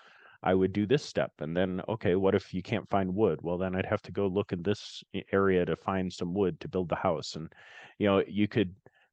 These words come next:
have a conversation with it that, that had some pretty good depth. And it does seem like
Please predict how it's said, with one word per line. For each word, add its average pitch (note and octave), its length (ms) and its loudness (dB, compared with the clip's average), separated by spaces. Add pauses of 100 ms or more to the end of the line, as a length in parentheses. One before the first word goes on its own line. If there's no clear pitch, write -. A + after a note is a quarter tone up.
(120)
have B2+ 220 2
a A2+ 60 2
conversation A#2 800 0
with F2 200 -6
it F2 160 2 (120)
that, E2+ 180 2 (140)
that F2 120 2
had A#2+ 300 2
some F#2 220 -6 (180)
pretty A#2+ 180 -2
good F#2 360 -2
depth. - 440 2 (800)
And G2+ 540 4 (560)
it G#2 220 0
does G#3 200 6
seem D#3 280 0
like A#2 260 6